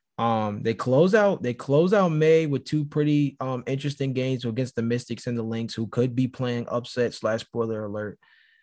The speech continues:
But here's, here's something that I think needs to be taken into account. This is how they start June. Las Vegas, New York,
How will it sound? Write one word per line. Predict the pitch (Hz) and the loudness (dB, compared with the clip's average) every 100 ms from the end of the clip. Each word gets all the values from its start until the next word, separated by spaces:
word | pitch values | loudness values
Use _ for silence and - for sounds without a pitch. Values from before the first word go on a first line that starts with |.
| _ - | _ -4
But | 127 | 0
here's, | 185 330 349 277 | 2 4 2 -2
here's | - 262 359 294 | -4 -2 0 0
something | 247 220 208 | 0 4 4
that | 175 | 4
I | 127 | 2
think | 104 117 | -2 -4
needs | 101 95 | -4 -6
to | 82 | -6
be | 78 | -10
taken | 80 107 87 92 | -6 -6 -6 -6
into | 98 104 | -6 -8
account. | 95 - - - | -8 -8 -10 -4
This | 165 | -4
is | 196 | 0
how | 247 | 0
they | 202 | 2
start | 151 - 143 120 - 117 | 0 -2 -2 -2 -6 -12
June. | 110 95 62 50 _ _ _ _ _ _ _ _ _ _ - | -10 -10 -12 -16 _ _ _ _ _ _ _ _ _ _ -14
Las | 98 104 185 | -4 -2 0
Vegas, | 165 147 139 143 151 - _ _ _ _ _ _ _ _ _ _ _ _ _ - | 2 4 4 0 -4 -12 _ _ _ _ _ _ _ _ _ _ _ _ _ -8
New | 110 123 | -2 2
York, | 185 170 151 - | 4 4 4 0